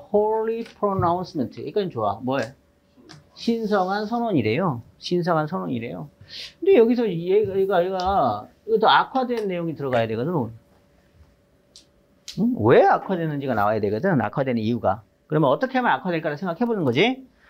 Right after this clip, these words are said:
자, 얘는 must be issued. 뭐 한대? 어, 서-, 선언된대요. proclaimer. 뭐 얘가 선언된다, 선언은 이미 됐죠. 이것 때문에 더 악화될 일은 없죠.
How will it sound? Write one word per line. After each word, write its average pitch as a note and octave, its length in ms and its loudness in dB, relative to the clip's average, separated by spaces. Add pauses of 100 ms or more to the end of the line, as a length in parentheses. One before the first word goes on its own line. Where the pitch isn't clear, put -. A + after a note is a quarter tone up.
(220)
자, A#2 400 4 (1300)
얘는 E3 160 4
must G3+ 320 4
be G#3+ 160 0
issued. D3 520 0 (180)
뭐 C#3 140 0
한대? C#3+ 280 -2 (1160)
어, A#2+ 320 -4
서-, - 200 -6 (100)
선언된대요. C3+ 720 0 (640)
proclaimer. F3 800 2 (1500)
뭐 G3+ 160 8
얘가 G3+ 200 8
선언된다, D4+ 640 -2
선언은 D#4+ 300 4
이미 A#3 160 4
됐죠. C#3 440 0 (420)
이것 A#3 220 2
때문에 A#3 220 2
더 F#3+ 100 4
악화될 E3+ 340 2
일은 G#3 160 2
없죠. - 320 -4